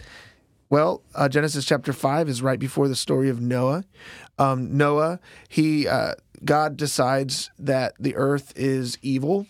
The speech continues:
at that point, that too many people are doing evil things and it's worth wiping out. But he sees that Noah is a righteous man. He also limits mankind's age to one hundred and twenty years.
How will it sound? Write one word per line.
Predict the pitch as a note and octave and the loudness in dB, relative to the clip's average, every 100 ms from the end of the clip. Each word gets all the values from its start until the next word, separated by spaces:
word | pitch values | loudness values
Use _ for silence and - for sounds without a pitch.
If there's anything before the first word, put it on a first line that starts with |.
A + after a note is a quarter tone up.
| _ - | _ -8
at | C#3+ | -2
that | C#3 - - | -2 -2 -4
point, | D3 D#3 F3+ | -2 0 0
that | C3+ - | -4 -4
too | - D3+ | -4 0
many | D3 C#3+ | 0 0
people | C#3 C3+ C#3+ D3 | -2 -2 0 0
are | C#3+ C3+ | 0 0
doing | C3+ C3+ | 0 -2
evil | - C#3 C#3 | 0 0 0
things | - C#3 C#3 D3 D3 | 0 -2 0 -2 -6
and | - C3+ B2+ B2+ - | -6 -4 -4 -6 -6
it's | C#3 A#2 - - | -6 -6 -8 -6
worth | C#3+ C#3+ C3 | -2 -2 0
wiping | C#3 C3+ C#3 C3 | -2 0 -2 0
out. | C3+ E3+ _ - - - | 0 -2 _ -20 -10 -2
But | C3 | 0
he | C3 C#3+ | 2 0
sees | - C#3+ | 2 0
that | C#3 | 0
Noah | C3+ C3+ C#3+ | 0 2 0
is | B2 | 0
a | |
righteous | A#2+ B2+ C3 A#2+ | -2 -2 -2 -4
man. | B2+ B2+ C3+ C#3 - - - | 0 0 0 -4 -10 -20 -12
He | - D3 | -2 2
also | C3+ D3 D3+ | 2 2 2
limits | C3 C#3 D3+ D3 C3 | 2 2 0 -2 0
mankind's | C3 C3+ C#3 C3+ B2+ C3+ C3 B2 - _ - | 2 2 0 0 0 0 -2 -6 -12 _ -4
age | C3 C#3 C#3+ - - | 0 0 0 -4 -6
to | - | -2
one | C3+ C3 | 0 0
hundred | C3 C#3+ C3 | 0 0 -2
and | B2+ | -4
twenty | C3+ C3 | -2 -2
years. | B2 A#2+ D3 G#3 | 0 0 0 -2